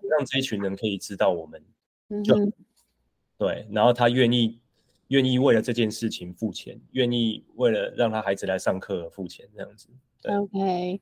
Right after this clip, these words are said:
Speaker 2: 那这么多年来哦，除了那个困难的心魔之外，应该也有一些收获是你当初，呃，选择这条路，这条困难的路，或者是你当初创业的时候没有想到的吧？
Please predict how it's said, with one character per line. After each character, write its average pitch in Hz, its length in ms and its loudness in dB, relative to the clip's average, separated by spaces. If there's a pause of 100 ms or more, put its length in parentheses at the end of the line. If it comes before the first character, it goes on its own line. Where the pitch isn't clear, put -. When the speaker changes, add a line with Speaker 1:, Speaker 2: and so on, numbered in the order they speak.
(260)
Speaker 2:
那 277 160 4
这 277 140 0
么 240 140 6
多 214 240 4
年 185 240 2
来 170 220 2
哦， 175 140 0 (220)
除 214 220 2
了 214 40 2
那 214 140 0
个 196 180 4
困 220 320 -4
难 170 220 -4
的 185 80 0
心 196 300 0
魔 180 320 0
之 190 200 -4
外， 190 200 4 (180)
应 294 100 -2
该 359 120 8
也 285 120 6
有 196 140 6
一 196 60 6
些 226 160 2
收 220 260 2
获 226 240 2
是 208 220 -4
你 175 140 -2
当 190 280 0
初， 196 400 2 (400)
呃， 170 240 -10
选 170 220 -4
择 180 120 -2
这 247 140 2
条 202 220 0
路， 196 340 6
这 240 100 -4
条 190 140 -2
困 208 160 -4
难 170 160 -4
的 175 80 -10
路， 185 180 -2
或 196 120 0
者 185 80 0
是 202 120 -12
你 175 140 -6
当 185 160 -8
初 190 140 -4
创 190 200 -6
业 190 140 2
的 165 100 -8
时 - 200 -10
候 185 160 2
没 185 100 0
有 175 140 -4
想 - 240 -8
到 165 180 -4
的 - 80 -20
吧？ - 220 -20